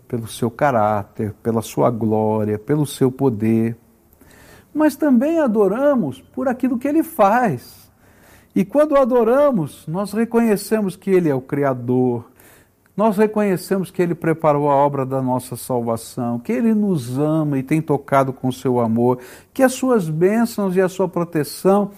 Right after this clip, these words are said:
cheia de amor e graça, cercam de alguma maneira a nossa vida.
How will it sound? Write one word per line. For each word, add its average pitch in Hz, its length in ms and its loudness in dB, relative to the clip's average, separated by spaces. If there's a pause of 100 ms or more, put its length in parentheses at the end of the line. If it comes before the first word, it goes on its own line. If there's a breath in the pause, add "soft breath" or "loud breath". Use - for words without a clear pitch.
(280 loud breath)
cheia 220 400 0
de 180 100 0
amor 180 260 0
e 165 60 2
graça, 170 480 -4
cercam 190 760 -2
de 131 120 -2
alguma 175 360 2
maneira 156 460 2
a - 20 0
nossa 120 360 -4
vida. 110 380 -4